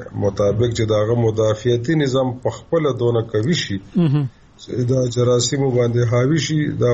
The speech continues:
Speaker 1: وایرس دی یا که بکټریا ده، هر قسم چې دي، چې هغه د بدن نه خارج کړي.
Speaker 2: صحیح. او تشخیصي ډاکټران د ډینګي د تبې په ټیسټ باندې کوي که نه، په دغه علاماتو باندې بس پوه شي چې دا ډینګي تبه ده؟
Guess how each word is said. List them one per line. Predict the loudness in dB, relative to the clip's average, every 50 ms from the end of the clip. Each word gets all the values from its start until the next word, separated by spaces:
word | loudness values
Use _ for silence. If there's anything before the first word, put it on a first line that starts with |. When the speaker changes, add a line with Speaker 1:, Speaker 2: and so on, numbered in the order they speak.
| 2 2
Speaker 1:
وایرس | 2 2 2 0 -2 -4 -6 -6 -2
دی | 0 2 2 2 2 2
یا | 0
که | 0 0 -2
بکټریا | -2 0 -2 -2 -2 -2 0 0 2 2 2 2 2 2 2
ده، | 2 2 0
هر | -2
قسم | -2 -4 -4 -2 -2 -4 -4
چې | -6 -8 -8
دي، | -8 -8 -8 -10 -12 -20 -20 -20 -20 -8
چې | -4 0
هغه | 0 2 2 2 2
د | 0 0 0
بدن | 0 0 0 0 0 0 0 0
نه | -2 -4 -6 -10 _ _ -20 -20 -20 -20 -20 -20
خارج | -8 -2 0 2 2 2 0 -2 -4 -6 -8
کړي. | -10 -14 -20 -20 -20 -20 -20 -20 -20 -20 -12 -8
Speaker 2:
صحیح. | -4 -2 0 0 0 0 -2 -6 -10 -14 -16 -14 -14 -14 -14 -6 -4
او | -4 -2
تشخیصي | 0 -2 -2 -2 -2 -2 -2 0 0 0
ډاکټران | 0 0 -2 -2 -2 -2 0 2 2 2
د | 2 2 2 2 2 2
ډینګي | 2 2 2 2 2 0
د | 0 -2
تبې | -2 -2 -2 0 0 0 0 0
په | 0 2 2 2 2 2 0 0 -2 -2 -6 -4 -2
ټیسټ | -2 -2 -2 -2 -4 -2
باندې | 0 2 2 2 0
کوي | 0 0 0 0
که | 0 0 0
نه، | 0 0
په | 0 0 0
دغه | 0 2 2 2
علاماتو | 2 2 2 2 2 0 0 0
باندې | 0 0 0 0 0
بس | 0 -2 -4 -4
پوه | 0 0 0 0
شي | 0 -2 -6
چې | -6 -4
دا | 0 0 0 0 0 -2
ډینګي | -2 0 0 2 2 0 0 -2
تبه | -2 -2 -4 -2 -4
ده؟ | -4